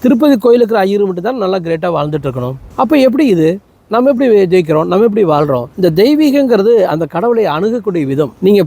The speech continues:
பிரார்த்தனை பண்றது எப்படிங்கிறது ஒரு கலை. அழகா சந்தோஷமா போய் பிரார்த்தனை பண்ணணும். அந்த காலத்துல பொங்கல்லாம் மூணு நாள் ஹாலிடே, நாலு நாள் ஹாலிடே, ஒரு வாரம் கொண்டாடிட்டு பொங்கலோட லீவ் எடுத்துட்டு வேலைக்கு போவோம். அப்ப மனசு மூன்று நாள் நான்கு நாள் உற்சாகமா இருந்துச்சுன்னா அடுத்த மூணு மாசம் ஆறு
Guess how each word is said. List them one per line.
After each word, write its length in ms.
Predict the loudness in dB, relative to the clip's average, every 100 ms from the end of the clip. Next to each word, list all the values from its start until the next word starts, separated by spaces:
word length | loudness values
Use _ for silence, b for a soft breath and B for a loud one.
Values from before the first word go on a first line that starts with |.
| 0
பிரார்த்தனை 420 | 0 0 0 0 0
பண்றது 260 | 0 0 0 0
எப்படிங்கிறது 480 | 0 0 2 2 2
ஒரு 80 | 0
கலை. 180 | -2 -4 -6 _ 0
அழகா 320 | 2 2 2 0 0
சந்தோஷமா 460 | 0 2 2 0 0
போய் 140 | 0 0
பிரார்த்தனை 280 | -2 -2 -2
பண்ணணும். 240 | -4 -8 -6 -2
அந்த 100 | 0
காலத்துல 280 | 0 0 0 0
பொங்கல்லாம் 540 | 0 2 2 2 -2 -6 -8 -2
மூணு 140 | 0 2
நாள் 160 | 0 0
ஹாலிடே, 280 | 0 0 -4 -4 -2
நாலு 140 | 0 0
நாள் 140 | 0 0
ஹாலிடே, 280 | 0 0 -4 -4 -2
ஒரு 100 | 0
வாரம் 240 | 0 0 -2
கொண்டாடிட்டு 480 | 0 0 -2 -4 -8 -4
பொங்கலோட 320 | -2 0 0 2
லீவ் 160 | 2 2
எடுத்துட்டு 340 | -2 -8 -4 0
வேலைக்கு 240 | 0 -2 -2
போவோம். 200 | -2 -6 -8 -4
அப்ப 160 | 0 0
மனசு 240 | 2 2 0 0
மூன்று 220 | -2 0
நாள் 160 | 0 0
நான்கு 280 | 0 0 0
நாள் 120 | 0 0
உற்சாகமா 440 | -2 -4 -2 0 0
இருந்துச்சுன்னா 420 | -2 -2 -2 -4 -8 b b -4
அடுத்த 180 | 0 0 2
மூணு 160 | 2 2
மாசம் 240 | 2 0 0
ஆறு 120 | 0